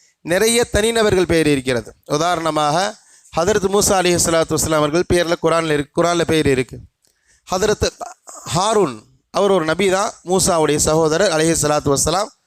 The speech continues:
அவர்கள் பெயர் இருக்கிறது. ஒரு மிகப்பெரிய எதிரி ஃபிரௌன், ஃபிரௌனுடைய பேர் குர்ஆன்ல இருக்கு. ஃபிரௌனுடைய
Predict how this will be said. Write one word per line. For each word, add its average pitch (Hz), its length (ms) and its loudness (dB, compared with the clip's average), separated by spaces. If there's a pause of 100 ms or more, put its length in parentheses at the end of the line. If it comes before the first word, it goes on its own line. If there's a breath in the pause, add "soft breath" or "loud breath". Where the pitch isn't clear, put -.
(300)
அவர்கள் 185 380 2
பெயர் 160 200 2
இருக்கிறது. 113 340 -4 (680 soft breath)
ஒரு 180 100 0
மிகப்பெரிய 226 460 2
எதிரி 214 360 0 (340)
ஃபிரௌன், 202 400 2 (600 soft breath)
ஃபிரௌனுடைய 220 540 2
பேர் 202 200 0
குர்ஆன்ல 175 400 0
இருக்கு. 117 280 -8 (680 soft breath)
ஃபிரௌனுடைய 220 680 2